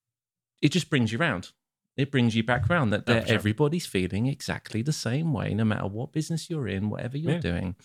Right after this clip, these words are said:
Speaker 1: And the people that we've, we've been sp-, speaking to are just so inspiring that they've done X, Y, and Z to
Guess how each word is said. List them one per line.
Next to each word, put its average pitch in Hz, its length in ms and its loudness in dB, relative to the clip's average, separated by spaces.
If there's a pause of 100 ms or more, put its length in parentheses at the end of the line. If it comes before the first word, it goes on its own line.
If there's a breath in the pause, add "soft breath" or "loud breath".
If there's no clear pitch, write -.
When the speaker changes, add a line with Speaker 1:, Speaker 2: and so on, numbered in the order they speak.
(500 soft breath)
Speaker 1:
And 110 300 4 (160)
the 117 60 -2
people 160 300 0
that 101 60 -2
we've, 104 260 0 (260)
we've 113 220 2
been 101 160 2
sp-, - 160 -12
speaking 127 540 -2
to 92 260 0
are 90 60 2
just - 200 -4
so 104 140 2
inspiring 92 800 2 (420 soft breath)
that 110 100 4
they've 104 240 2 (180)
done 107 320 6 (120)
X, - 220 0
Y, 107 140 2
and 95 100 -2
Z 117 260 2 (260)
to 101 420 0